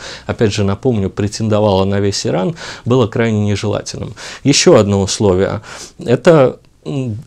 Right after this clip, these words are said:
ре-, временный республиканский революционный режим, независимый от Р С Ф С Р и от других государственных образований.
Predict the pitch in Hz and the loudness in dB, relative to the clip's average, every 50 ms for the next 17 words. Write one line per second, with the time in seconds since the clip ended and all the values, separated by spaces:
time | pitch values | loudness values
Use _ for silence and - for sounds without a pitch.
0 | - _ - 147 - 131 113 110 104 120 123 117 117 - 110 101 - 123 135 175 | -18 _ -14 -8 -4 0 2 2 2 2 0 0 -2 -6 -6 -2 0 2 2 2
1 | 165 143 131 120 113 110 110 113 120 131 127 110 110 - - 120 113 113 107 101 | 2 0 0 0 2 2 0 0 0 -2 -2 -2 -2 -2 -4 -6 -4 -2 -2 -2
2 | - 147 151 160 151 - - - 127 120 113 107 110 - - - - 104 107 107 | -2 -2 -2 -2 -4 -4 -4 0 0 0 0 0 -4 -10 -10 -4 0 2 2 4
3 | 107 110 110 - - 131 127 117 110 107 113 117 107 110 98 92 92 - - 110 | 2 2 0 0 -2 0 0 2 2 2 2 0 0 0 -4 -4 -4 -4 -2 0
4 | 135 165 160 147 123 113 117 123 - - - 123 113 107 101 98 101 - - - | 0 2 2 2 2 2 2 0 -2 -2 -2 0 0 0 0 0 -2 -4 -6 -2
5 | 113 117 117 110 - - - - - - - - - - - 107 101 101 - - | 0 0 0 -2 -4 -16 -20 -20 -18 -18 -18 -18 -10 -6 -4 -2 -2 -2 -4 -4
6 | 95 - 101 98 - - 143 156 160 156 127 120 - - - 107 104 104 101 - | -6 -4 -4 -4 -2 0 0 0 -2 -2 -6 -10 -10 -4 -2 0 0 0 -2 -4
7 | - - 110 107 107 107 117 127 127 127 120 117 - - 110 104 104 - - - | -8 -6 -2 -2 0 0 0 0 0 0 -2 -4 -4 -2 -2 -2 -2 -2 -2 -4
8 | 107 101 - - 101 101 104 104 95 107 101 95 92 95 98 101 101 101 107 | -4 -4 -2 -4 -4 -2 -2 -2 0 0 0 0 -2 -4 -6 -6 -8 -8 -10